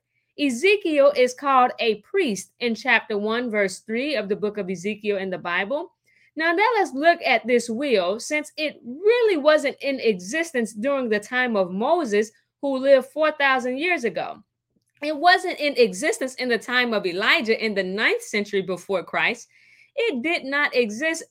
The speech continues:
during the time of this one named Ezekiel,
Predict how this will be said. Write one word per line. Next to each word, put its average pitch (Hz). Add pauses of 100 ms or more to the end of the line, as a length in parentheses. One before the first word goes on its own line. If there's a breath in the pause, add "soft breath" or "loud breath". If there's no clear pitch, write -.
(140)
during 285
the 226
time 277
of 202
this 285
one 226
named 262
Ezekiel, 208